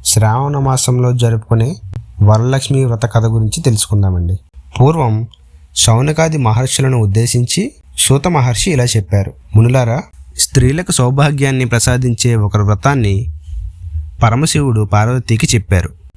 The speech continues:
లోకోపకారం కోరి ఆ వ్రతాన్ని గురించి మీకు తెలియజేస్తున్నాను, శ్రద్ధగా వినండి" అని అన్నారు.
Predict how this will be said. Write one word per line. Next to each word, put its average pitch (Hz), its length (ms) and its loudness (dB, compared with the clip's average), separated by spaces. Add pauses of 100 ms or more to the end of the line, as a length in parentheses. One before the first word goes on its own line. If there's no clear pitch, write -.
(240)
లోకోపకారం 143 800 2
కోరి 113 520 0 (1080)
ఆ 123 120 4
వ్రతాన్ని 131 440 0
గురించి 123 380 0
మీకు 120 280 0
తెలియజేస్తున్నాను, 107 840 0 (920)
శ్రద్ధగా 123 460 2
వినండి" 113 400 0
అని 165 140 0
అన్నారు. 101 320 0